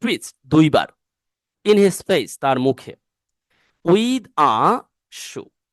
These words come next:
একটি জুতা দিয়ে, while others, যখন অন্যরা,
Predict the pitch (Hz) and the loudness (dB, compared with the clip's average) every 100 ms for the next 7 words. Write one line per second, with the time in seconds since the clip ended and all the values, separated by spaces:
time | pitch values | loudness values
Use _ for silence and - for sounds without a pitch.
0 | _ 139 - 226 330 - - 131 147 143 | _ -14 -8 -8 -8 -14 -14 -2 0 0
1 | 104 65 50 _ _ _ _ _ _ _ | -2 -6 -18 _ _ _ _ _ _ _
2 | - 160 240 208 247 233 - - - 147 | -2 2 4 2 -2 -4 -8 -12 -8 -6
3 | 143 151 135 - 135 143 151 143 | 0 0 0 -2 -4 -2 0 0